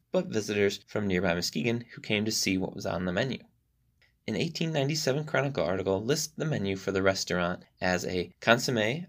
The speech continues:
à la royale, cream of chicken soup, planked whitefish, vegetables, leg of mutton with caper sauce, ox tongue in a vinaigrette, supreme chicken jardiniere, filet mignon in mushroom sauce, prime rib au jus,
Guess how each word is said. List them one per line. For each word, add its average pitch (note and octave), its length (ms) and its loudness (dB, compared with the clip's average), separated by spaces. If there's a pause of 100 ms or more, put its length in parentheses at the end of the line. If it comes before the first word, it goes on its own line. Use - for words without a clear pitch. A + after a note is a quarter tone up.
à G#2+ 100 -2
la C#3 100 4
royale, A#2 460 4 (400)
cream C3 200 0
of E3+ 120 0
chicken F#3+ 320 2
soup, D3+ 400 -2 (480)
planked C3 360 0 (100)
whitefish, G#2 640 -2 (400)
vegetables, G#2 720 -2 (340)
leg C3+ 220 4
of D#3+ 140 4
mutton A2 360 0
with G2+ 160 -4
caper - 320 0
sauce, G2+ 540 0 (480)
ox - 320 -2
tongue F#2+ 440 -2
in G2 140 -4
a F#2 60 0
vinaigrette, F#2+ 640 0 (480)
supreme C#3 500 -2
chicken G#2+ 520 -2
jardiniere, G#2+ 640 4 (580)
filet B2 320 2
mignon A2 480 4
in F#2+ 180 -6
mushroom C#3 340 0
sauce, A#2 540 0 (480)
prime A#2 340 2
rib G2+ 280 4
au F#2+ 140 0
jus, G2+ 340 0